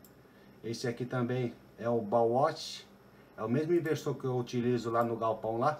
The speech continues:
quem me acompanha também já viu esse inversor lá que eu utilizo lá no galpão. Só que, porém, esse inversor aqui tem dois tipos. Esse aqui é o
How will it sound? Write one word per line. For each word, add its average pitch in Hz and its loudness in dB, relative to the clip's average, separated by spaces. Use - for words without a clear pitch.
quem 120 -6
me 123 0
acompanha 117 -4
também 117 -4
já 107 -2
viu 117 -2
esse 113 -6
inversor 104 -6
lá 104 -4
que - -12
eu 110 -4
utilizo 107 -8
lá 104 -2
no 107 -6
galpão. 107 0
Só 127 -2
que, 147 -4
porém, 143 0
esse 117 -6
inversor 131 0
aqui 135 -4
tem 147 -4
dois 143 0
tipos. 104 -8
Esse 135 0
aqui 170 -2
é 110 0
o 131 4